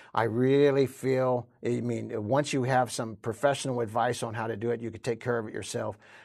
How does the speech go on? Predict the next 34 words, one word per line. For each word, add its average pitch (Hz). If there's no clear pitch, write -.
But 107
get 180
a 156
hold 139
of 113
an 117
H 117
V 120
A 113
C 117
contractor, 101
because 123
carbon 151
monoxide 131
poisoning 107
i-, 139
is 131
serious. -
And 101
so 117
you 107
wanna 139
make 131
sure 123
that 113
that's 110
taken 107
care 101
of. 92
But 113
yep, 156
right 139
there, 127
you 127